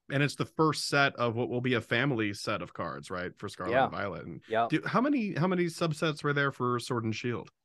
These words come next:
Speaker 2: There, it felt, feels like there's twelve of 'em.
Speaker 1: Yeah, there's gotta be, at least.
Speaker 2: I, I, uh, I have it right here. We can actually look. Crown Zenith, Silver Tempest, Lost Origin,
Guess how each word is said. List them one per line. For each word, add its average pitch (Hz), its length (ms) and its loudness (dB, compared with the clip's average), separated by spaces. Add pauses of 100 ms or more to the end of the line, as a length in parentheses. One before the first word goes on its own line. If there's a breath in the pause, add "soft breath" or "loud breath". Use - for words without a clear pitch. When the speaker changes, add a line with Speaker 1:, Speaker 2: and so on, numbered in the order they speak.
(140)
Speaker 2:
There, 151 360 8
it 143 220 2
felt, 139 340 6
feels 147 160 4
like 131 120 -2
there's 123 160 -2
twelve 127 340 6
of 113 140 4
'em. 110 180 -4 (380)
Speaker 1:
Yeah, 110 280 4
there's 113 160 -2
gotta 120 240 2
be, 85 240 -6 (140)
at - 140 -6
least. 98 120 4
Speaker 2:
I, 139 300 6 (140)
I, 143 240 10
uh, 135 360 8
I 143 100 8
have 143 160 6
it 127 60 0
right 117 200 0
here. 127 220 2
We 123 120 2
can 127 120 0
actually 117 240 -4
look. 120 220 0
Crown 151 360 6
Zenith, 143 400 2
Silver 147 400 4
Tempest, 139 440 0
Lost 135 360 6
Origin, 127 640 0